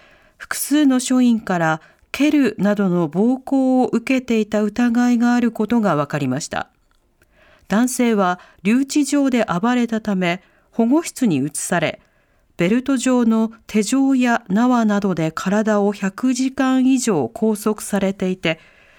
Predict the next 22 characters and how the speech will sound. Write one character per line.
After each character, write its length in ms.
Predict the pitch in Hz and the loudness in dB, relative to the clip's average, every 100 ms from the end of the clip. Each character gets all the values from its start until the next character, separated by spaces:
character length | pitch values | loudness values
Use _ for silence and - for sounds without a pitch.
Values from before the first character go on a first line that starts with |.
| - | -10
署 200 | - 254 | 0 2
員 160 | 240 214 | 2 0
か 120 | 165 | -2
ら 140 | 151 - _ - | -4 -8 _ -2
蹴 160 | 240 | 0
る 240 | 262 202 - | 2 0 -2
な 120 | 185 | -2
ど 120 | 190 | 0
の 100 | 165 | -2
暴 240 | 139 190 214 | 0 -2 -2
行 180 | 226 220 | 0 -2
を 40 | |
受 100 | 226 | -2
け 100 | 226 | -4
て 120 | 220 | -2
い 60 | 202 | -2
た 100 | 196 | -2
疑 360 | - 196 196 190 | -2 -2 0 0
い 40 | |
が 120 | 185 | 0
あ 60 | 185 | 0
り、 180 | 170 | -2